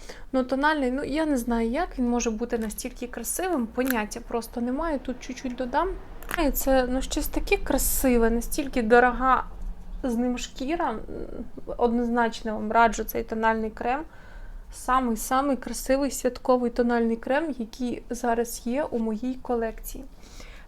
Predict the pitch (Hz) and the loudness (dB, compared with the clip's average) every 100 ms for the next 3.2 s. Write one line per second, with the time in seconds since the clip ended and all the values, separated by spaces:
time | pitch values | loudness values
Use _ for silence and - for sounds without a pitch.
0 | - 73 - 294 294 381 294 233 247 240 | -4 -4 0 -2 2 4 4 4 2 2
1 | 220 226 226 - 262 262 - 226 - 233 | 0 -2 -2 2 0 0 -8 -10 -4 -4
2 | 226 226 214 220 220 - 247 262 269 269 | -2 0 0 -2 -8 -4 0 2 0 2
3 | 330 415 | 2 2